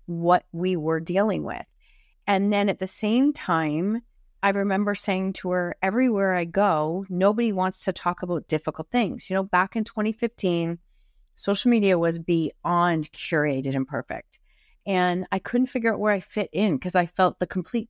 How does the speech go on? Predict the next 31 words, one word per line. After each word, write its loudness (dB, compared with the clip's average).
polar 0
opposite 0
of -2
everything -2
that -2
I -2
was -6
seeing. -2
And 0
when 0
I 0
said, -2
"I 2
can't -4
find 0
anywhere 0
where 0
people -2
are 2
talking 0
about -4
this," -6
and -2
she -2
said, -2
"Maybe 0
that's -2
because -6
you're 0
supposed -8
to." -8